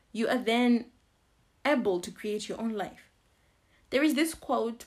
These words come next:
by Robert Toe. Um,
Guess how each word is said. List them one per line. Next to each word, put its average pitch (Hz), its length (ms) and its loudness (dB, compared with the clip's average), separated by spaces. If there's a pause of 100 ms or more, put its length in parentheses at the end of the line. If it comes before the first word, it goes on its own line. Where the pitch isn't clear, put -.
by 180 300 0
Robert 185 440 -6
Toe. 240 380 -4 (800)
Um, 202 680 -2